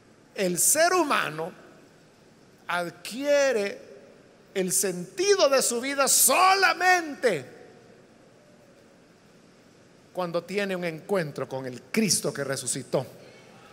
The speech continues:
con el León de Judá, con la raíz de David.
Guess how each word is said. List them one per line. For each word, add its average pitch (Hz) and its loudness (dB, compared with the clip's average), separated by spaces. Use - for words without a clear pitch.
con 185 -2
el 180 2
León 196 8
de 170 6
Judá, 160 0
con 170 -6
la 165 -4
raíz 185 -6
de 185 -8
David. 165 -14